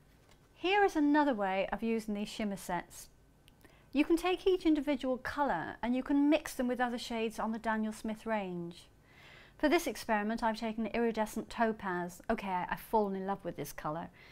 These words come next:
You can see it's a really subtle green and it's got hints of gold in it. Now, I love Daniel Smith Undersea Green and I love Daniel Smith Cascade Green,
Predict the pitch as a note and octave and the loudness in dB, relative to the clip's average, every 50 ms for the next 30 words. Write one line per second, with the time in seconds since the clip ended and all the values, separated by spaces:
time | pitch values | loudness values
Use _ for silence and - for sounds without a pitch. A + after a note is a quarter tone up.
0 | - - - - - - - - C#4 D4 - F#4 E4 - F4 E4 D4 B3+ B3+ - | -20 -20 -20 -20 -20 -8 0 2 4 6 6 6 4 6 4 4 4 4 2 0
1 | C#4+ C4 D4 D4 C#4+ C4 B3 - - - - - C4+ C4+ - - A3 G#3 G3+ G3 | 0 2 4 4 4 2 0 -2 -4 -6 -2 -2 -2 0 0 -2 -2 -2 -2 -2
2 | A3 A#3 A#3+ A3 G3 F#3 F3 E3 - G#3+ A3+ - - D4 - - - C#4 C#4 B3 | -2 0 0 0 0 -2 -4 -4 -4 -4 -6 -4 -2 -2 -2 -2 0 0 0 0
3 | - - - A#3 G#3+ - B3 B3 B3 A#3+ A#3 G#3+ G#3 F3+ E3+ E3+ E3+ - - - | 0 -4 -10 -8 -4 -4 -2 -2 0 -2 -2 -4 -6 -8 -8 -8 -8 -10 -14 -20
4 | - - _ - - - - - - - - - - - - - - - - D4 | -20 -20 _ -20 -20 -20 -20 -20 -20 -20 -20 -20 -20 -20 -20 -20 -8 -2 2 6
5 | C#4+ C#4+ C#4+ D4 D#4 F4 F4 F4 - D4+ C#4 C#4 C4+ C4 B3+ B3 - - B3+ B3+ | 6 6 6 8 6 6 6 4 4 4 4 4 4 2 0 -2 -4 -4 -2 -2
6 | B3 A#3+ A#3+ - - - - A#3+ B3 A#3+ A3+ A3+ - - C#4 C4 B3 G#3+ - G3 | -2 -2 -4 -10 -12 -4 0 2 2 2 0 -2 -2 0 0 0 0 0 -2 -2
7 | F3 E3 E3+ F#3 G3 G#3+ G#3+ - - _ _ - _ - _ - - - B3+ B3 | -2 -2 -4 -4 -4 -6 -8 -10 -14 _ _ -20 _ -20 _ -4 -2 2 2 2
8 | B3 B3 B3+ A#3 G#3+ - B3+ A#3 A#3 A3+ A3+ A3+ - - A3 G#3+ G#3+ - _ _ | 4 2 0 0 0 2 2 2 2 0 -4 -6 -4 -4 -4 -4 -4 -8 _ _
9 | _ - - - B3+ A#3+ - - - - F#3+ F3+ F3 F3 - - D#3+ D#3+ D#3 - | _ -8 0 2 2 2 0 -2 -8 -6 -6 -4 -6 -6 -8 -8 -8 -6 -6 -8
10 | D#3 E3+ | -8 -10